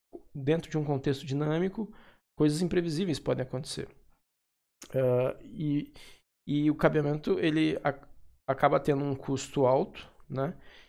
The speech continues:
de, de, de investimento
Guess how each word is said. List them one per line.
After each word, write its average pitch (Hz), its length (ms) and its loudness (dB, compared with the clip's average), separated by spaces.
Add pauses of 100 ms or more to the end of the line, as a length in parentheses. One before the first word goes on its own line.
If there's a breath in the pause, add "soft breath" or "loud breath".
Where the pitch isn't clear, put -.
(240 loud breath)
de, 123 960 0
de, 127 340 -8 (260)
de 123 140 -2
investimento 147 760 -2